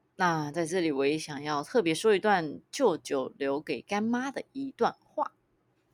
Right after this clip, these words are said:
舅舅说：“睡着了，睡得好安详，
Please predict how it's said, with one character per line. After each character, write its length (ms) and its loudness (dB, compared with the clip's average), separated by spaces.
舅 140 -2
舅 140 0
说 800 -2
：“睡 340 0
着 300 -4
了， 300 -6
睡 220 -2
得 80 -2
好 160 -2
安 260 0
详， 420 -6